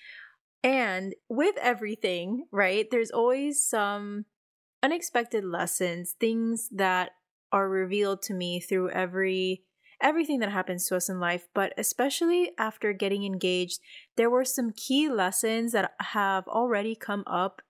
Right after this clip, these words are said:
over the past, like, week and a half of being engaged that I wanted to share with all of you. They definitely have connections to lessons that can be applied to our businesses. Before we get into that, I have a really exciting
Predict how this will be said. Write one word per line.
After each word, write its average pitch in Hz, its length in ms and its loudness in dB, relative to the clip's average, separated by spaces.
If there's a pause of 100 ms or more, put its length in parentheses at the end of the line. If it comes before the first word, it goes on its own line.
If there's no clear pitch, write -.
(140)
over 185 260 0
the 180 100 -4
past, 175 380 0
like, 175 200 -4
week 190 200 -4
and 180 100 0
a 175 40 0
half 180 280 0
of 269 140 -6
being 269 260 0
engaged 262 600 0 (380)
that 196 380 2
I 196 120 2
wanted 196 380 -2 (100)
to 190 320 -2
share 277 340 0
with 277 180 -2
all 180 180 2
of 175 120 -6
you. 196 360 -2 (340)
They 208 120 2
definitely 208 600 0
have 190 540 0 (360)
connections 214 800 0 (120)
to 202 560 0
lessons 233 420 0
that 214 120 0
can 208 220 -2
be 202 140 0
applied 175 580 -2 (540)
to 190 380 0
our 165 140 0
businesses. 185 680 -2 (260)
Before 262 400 2
we 320 120 0
get 233 160 -2
into 220 260 -4
that, 175 260 -2
I - 60 2
have 196 180 0
a 214 140 0
really 220 440 0
exciting 208 960 0